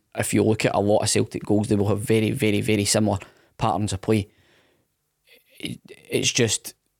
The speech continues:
the players are so well drilled, a-, and I think that you talk about mentality, I think both of them are, are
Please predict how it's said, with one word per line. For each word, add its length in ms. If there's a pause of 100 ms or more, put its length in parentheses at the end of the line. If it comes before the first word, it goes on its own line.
(140)
the 100
players 320
are 60
so 180
well 260
drilled, 440 (180)
a-, 100 (100)
and 100
I 40
think 220
that 220 (360)
you 120
talk 220
about 160
mentality, 600 (540)
I 60
think 220
both 220
of 40
them 120
are, 100 (100)
are 120